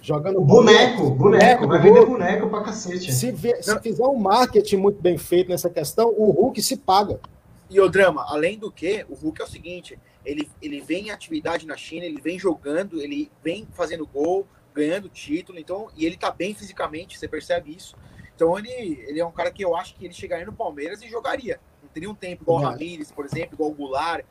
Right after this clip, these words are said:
Speaker 3: de esperar o cara se adaptar. Não, eu acho que ele chegaria e jogava.
Speaker 1: E ele não tem histórico de lesões, né? Mesmo quando ele
Speaker 3: Exatamente,
Speaker 1: jogava em
Speaker 3: entendeu?
Speaker 1: centros maiores, ele não é um cara que se lesionou muito.
Speaker 3: Exatamente. E é um cara que, querendo ou não, disputou uma Copa do Mundo,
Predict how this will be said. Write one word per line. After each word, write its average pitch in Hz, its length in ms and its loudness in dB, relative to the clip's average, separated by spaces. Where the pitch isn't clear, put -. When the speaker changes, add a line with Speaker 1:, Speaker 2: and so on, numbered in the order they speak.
Speaker 3:
de 135 320 -16
esperar 151 400 -6
o 156 80 -4
cara 151 160 -8
se - 160 -12
adaptar. 143 280 -8
Não, 185 280 -8
eu 127 100 -6
acho 139 140 -12
que - 60 -20
ele 180 60 -20
chegaria 170 300 -6
e - 40 -16
jogava. 240 280 0
Speaker 1:
E 185 60 10
ele 202 140 6
não 240 180 4
tem 220 160 4
histórico 180 500 6
de 156 100 4
lesões, 139 480 2
né? 170 300 0
Mesmo 208 380 6
quando 196 160 6
ele 185 80 6
Speaker 3:
Exatamente, 165 180 4
Speaker 1:
jogava 170 200 6
em 170 40 4
Speaker 3:
entendeu? 151 40 0
Speaker 1:
centros 156 500 0
maiores, 156 640 4
ele 175 80 0
não 190 120 -2
é - 20 2
um 220 80 0
cara 196 240 2
que 190 100 -6
se 175 160 -4
lesionou 147 400 -4
muito. 131 340 -8
Speaker 3:
Exatamente. 175 840 -10
E 139 80 -6
é 156 60 -2
um 180 80 -2
cara 175 260 -4
que, - 140 -18
querendo 185 240 -8
ou 175 60 -8
não, 202 120 -6
disputou - 260 -12
uma 165 120 -10
Copa 175 260 -6
do 156 100 -6
Mundo, 147 400 -14